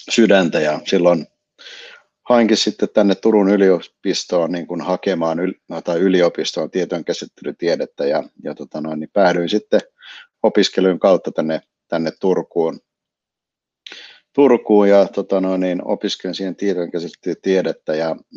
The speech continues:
sit se oli siinä, tää, mä olen jo sen verran ikääntynyt tässä, että mentiin vielä viime tuhannen puolta, eli, eli, tota noin, tuhat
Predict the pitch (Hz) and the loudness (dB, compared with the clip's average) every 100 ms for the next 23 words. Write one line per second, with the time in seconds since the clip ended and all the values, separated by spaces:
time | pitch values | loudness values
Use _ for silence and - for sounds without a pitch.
0 | - - - - 87 98 98 90 - - | -18 -18 -6 -2 -2 0 -2 -2 -6 -10
1 | - - 87 90 92 95 - - 98 95 | -8 -6 -6 -2 0 0 -2 -4 0 2
2 | 90 90 - _ _ - - _ _ 120 | 2 0 -2 _ _ -20 -20 _ _ -2
3 | - 123 98 - 95 87 - 90 - 85 | 4 4 6 4 2 2 2 2 2 -2
4 | - 82 - - 90 90 80 92 95 92 | -2 -6 -8 -16 -8 -8 -2 0 2 2
5 | 87 110 101 92 104 92 90 87 - _ | 2 4 2 2 0 0 -2 -4 -8 _
6 | - 123 107 - 101 92 92 - 98 90 | 2 6 6 4 0 0 -2 -6 -10 -10
7 | 92 92 87 - 90 | -10 -10 -14 -8 -10